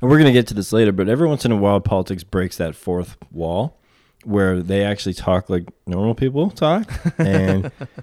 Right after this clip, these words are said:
Speaker 1: I assure you, if we went to the Flying J over at the Yellowhead and had some coffee and talked to people around there, that sort of comment would be a lot more common than it is in the precinct of the legislature.
Speaker 2: Yeah.
Speaker 1: Uh, similar to that note, or continuing that thought,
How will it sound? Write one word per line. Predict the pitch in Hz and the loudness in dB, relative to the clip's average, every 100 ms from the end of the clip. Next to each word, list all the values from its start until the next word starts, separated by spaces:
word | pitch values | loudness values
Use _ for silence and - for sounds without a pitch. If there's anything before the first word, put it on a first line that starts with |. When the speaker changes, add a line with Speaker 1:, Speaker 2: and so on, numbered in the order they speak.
| - _ | -20 _
Speaker 1:
I | 95 110 | -4 -2
assure | 113 98 - 101 | -2 -4 -2 0
you, | 92 87 | 0 -2
if | 87 | -4
we | 98 104 | -2 0
went | 104 92 | -2 -4
to | 98 | -8
the | 90 | -8
Flying | - 95 92 90 | -4 -2 -2 -2
J | 92 90 85 | -2 -2 -2
over | 85 87 87 | -4 -4 -6
at | 82 | -6
the | 87 | -6
Yellowhead | 87 85 85 80 82 _ - - _ _ - | -6 -6 -8 -10 -12 _ -20 -20 _ _ -8
and | 82 | -4
had | 98 92 | -4 -4
some | 92 | -6
coffee | - 90 87 92 | -4 -4 -4 -6
and | 85 | -6
talked | 95 87 | -4 -6
to | - | -8
people | - 85 80 | -10 -8 -8
around | 78 82 82 | -6 -4 -4
there, | 76 76 _ _ - | -6 -12 _ _ -4
that | 95 107 101 | 2 2 2
sort | - 104 | 0 0
of | 92 | 0
comment | - 92 87 78 | 0 0 0 -2
would | 90 | -4
be | 85 | -2
a | 87 | -2
lot | 87 90 | 0 0
more | 92 87 | -2 -4
common | - 85 82 78 | -6 -6 -4 -4
than | 78 | -4
it | 80 | -4
is | 80 80 78 - _ _ - | -4 -6 -8 -14 _ _ -14
in | 98 90 | -6 -6
the | |
precinct | - 90 85 85 82 | -4 -4 -4 -8 -10
of | 87 78 | -8 -8
the | |
legislature. | 76 73 73 - - - - 90 - - | -8 -10 -12 -12 -14 -16 -16 -16 -18 -14
Speaker 2:
Yeah. | 104 92 - | -12 -12 -14
Speaker 1:
Uh, | 127 - | -14 -10
similar | 123 - 254 349 190 | -8 0 2 4 4
to | 110 | 4
that | 101 87 | 2 0
note, | 98 95 85 | 0 0 -2
or | |
continuing | 85 101 - 127 117 | -4 -6 -2 -2 0
that | 98 85 | -2 -6
thought, | - 92 90 - | -8 -6 -6 -10